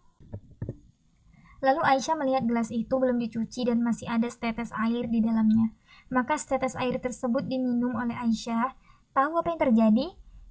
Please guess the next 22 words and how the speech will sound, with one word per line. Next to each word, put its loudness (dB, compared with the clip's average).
Tiba-tiba 0
muka 0
Aisyah 0
memerah 0
karena 2
rasa 2
air -2
itu -6
asin. -4
Aisyah 2
salah 2
memasukkan -2
gula, 2
namun 2
malah 2
garam 4
yang 0
masuk -2
ke 2
dalam 0
air -2
tersebut. -2